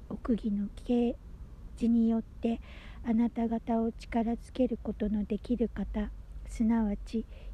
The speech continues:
唯一の知恵深き神に、イエス・キリストにより栄光が永遠より永遠に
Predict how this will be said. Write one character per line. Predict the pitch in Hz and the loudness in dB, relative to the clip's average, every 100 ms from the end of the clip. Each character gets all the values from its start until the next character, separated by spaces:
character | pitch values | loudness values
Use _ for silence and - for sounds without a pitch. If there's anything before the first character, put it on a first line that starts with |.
| - | 2
唯 | 254 233 | 4 6
一 | - - | 2 0
の | 220 214 - | 0 0 -4
知 | - 226 | 0 10
恵 | 226 | 12
深 | 233 - 226 | 12 8 0
き | - - | -2 -6
神 | - 220 220 | -2 2 2
に、 | 202 196 - - - - - - | 2 0 -4 -10 -10 -10 -8 0
イ | 233 | 4
エ | 240 | 4
ス・ | 226 - | 2 -6
キ | - 214 | -4 0
リ | 226 | 0
ス | 220 - | -2 0
ト | 226 | 2
に | 220 214 | 4 2
よ | 214 | 2
り | 214 220 - - - - | 2 0 -2 -10 -10 -2
栄 | 220 220 226 | 4 4 4
光 | 233 214 214 | 0 0 2
が | 226 220 - - - - | 0 0 -4 -14 -14 -4
永 | 220 | 2
遠 | 220 220 233 233 226 | 2 4 4 4 4
よ | 233 | 4
り | 226 208 - - - - - | 2 -2 -4 -8 -8 -8 -6
永 | 208 | 0
遠 | 220 226 226 226 226 | 2 4 4 4 4
に | 226 | 4